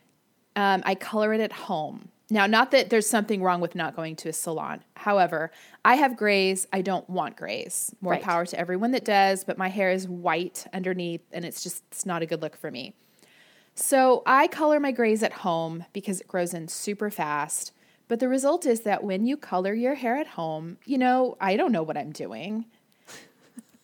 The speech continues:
Speaker 1: And it has gotten brassier and brassier.
Speaker 2: Okay.
Speaker 1: And,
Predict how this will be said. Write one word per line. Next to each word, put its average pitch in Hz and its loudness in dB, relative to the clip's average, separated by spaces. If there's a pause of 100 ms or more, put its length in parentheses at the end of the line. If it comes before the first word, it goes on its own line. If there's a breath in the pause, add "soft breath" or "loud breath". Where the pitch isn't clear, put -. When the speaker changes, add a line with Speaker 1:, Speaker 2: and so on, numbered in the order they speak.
(340)
Speaker 1:
And 233 4
it 226 2
has 262 0
gotten 220 2
brassier 254 2
and 262 0
brassier. - 0 (340)
Speaker 2:
Okay. 208 0 (160)
Speaker 1:
And, 226 0